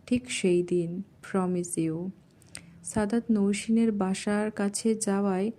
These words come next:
ওকে বাসায় দিয়ে আসে। আশা সাদাতের কাজিন তুবা, তুবার সাথে থেকে পরের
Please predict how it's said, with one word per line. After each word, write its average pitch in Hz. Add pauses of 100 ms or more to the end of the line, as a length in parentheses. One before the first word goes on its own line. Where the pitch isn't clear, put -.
(300)
ওকে 214
বাসায় 208
দিয়ে 190
আসে। 180 (400)
আশা 196
সাদাতের 208 (300)
কাজিন 208
তুবা, 190 (280)
তুবার 208
সাথে 220 (1080)
থেকে 220
পরের 196